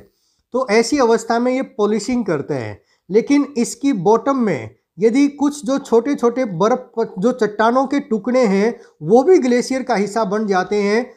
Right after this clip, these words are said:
तो ये मूव करता हुआ ग्लेशियर चट्टानों के ऊपर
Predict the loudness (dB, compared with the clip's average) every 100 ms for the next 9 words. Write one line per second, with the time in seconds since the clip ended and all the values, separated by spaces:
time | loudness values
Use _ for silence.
0 | _ -2 0 2 2 2 2 2 0 0
1 | 0 2 2 2 2 2 0 -4 -2 -6
2 | -2 -2 0 0 2 2 2 2 0